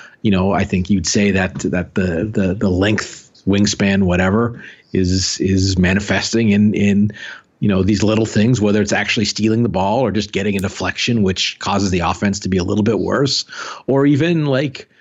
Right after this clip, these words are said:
you know, a couple times a game, like, a guy double pumping a, a swing pass because, like, there's a long arm in the passing lane. Uh, and, um, and those are the kinds of things that, t-, that, that'll show up when you use these, these kind of adjusted plus minus metrics, is, like,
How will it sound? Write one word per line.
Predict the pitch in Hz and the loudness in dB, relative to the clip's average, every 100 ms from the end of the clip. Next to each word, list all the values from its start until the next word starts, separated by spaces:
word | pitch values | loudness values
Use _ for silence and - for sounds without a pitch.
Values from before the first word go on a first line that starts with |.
| _ _ | _ _
you | 135 | -4
know, | 110 110 | 0 0
a | 113 | 0
couple | 139 135 | -2 -2
times | 131 127 120 | 0 0 0
a | |
game, | 104 104 123 120 123 | 0 0 0 0 -2
like, | 95 101 | -2 -4
a | 101 | -4
guy | 104 107 104 | -4 -2 0
double | 117 113 117 | 0 0 0
pumping | 120 113 110 | -2 -2 0
a, | 107 107 | 0 0
a | 90 | -2
swing | - 156 151 | -4 0 0
pass | - 71 80 - - _ _ | -2 -4 -6 -8 -12 _ _
because, | 92 110 104 98 - - | -6 -2 -2 -2 -6 -4
like, | 90 87 - | -4 -4 -2
there's | 98 | 0
a | |
long | 98 90 90 | 0 0 0
arm | 117 113 85 | 0 0 0
in | 87 | -4
the | |
passing | 87 113 - 78 | -2 -4 -4 -8
lane. | 65 62 - _ - - _ _ | -12 -18 -20 _ -20 -20 _ _
Uh, | 104 190 185 175 - | -4 -2 -2 -4 -4
and, | 110 104 98 98 - - _ - - - - | -2 0 0 -2 -4 -12 _ -20 -20 -14 -4
um, | 104 98 120 | -2 0 0
and | 151 | 2
those | 160 143 | 2 2
are | |
the | 147 | 0
kinds | 143 139 | 0 0
of | 120 | -2
things | 120 120 98 | -2 -2 -2
that, | 107 - | -4 -8
t-, | - | -8
that, | 110 110 | -6 -4
that'll | 120 101 | -2 -2
show | - 131 113 | 0 0 2
up | 104 - | 0 -2
when | 104 98 | -6 -4
you | 98 | -2
use | 95 95 85 | -2 -2 -2
these, | 101 90 80 | -4 -4 -4
these | 90 87 | -6 -6
kind | - 92 | -4 -2
of | 85 | -2
adjusted | 92 90 98 | -2 -2 -4
plus | 90 87 92 | -4 -2 0
minus | 90 160 202 | -2 0 0
metrics, | 196 101 - - | 0 -2 -4 -2
is, | 85 90 82 | -2 -2 -2
like, | 90 90 82 | -2 -2 -4